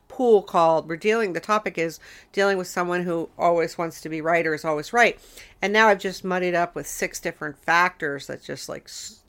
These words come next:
s-, turn up the, tur-, churn the water.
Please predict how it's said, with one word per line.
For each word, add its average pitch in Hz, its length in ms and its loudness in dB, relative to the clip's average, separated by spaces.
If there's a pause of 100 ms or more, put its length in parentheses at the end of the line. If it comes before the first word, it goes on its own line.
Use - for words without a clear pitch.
(140)
s-, - 240 -20
turn 175 320 -2
up 165 200 -6
the, 143 300 -6 (680)
tur-, - 240 -14 (120)
churn 208 380 2
the 185 80 0
water. 160 500 2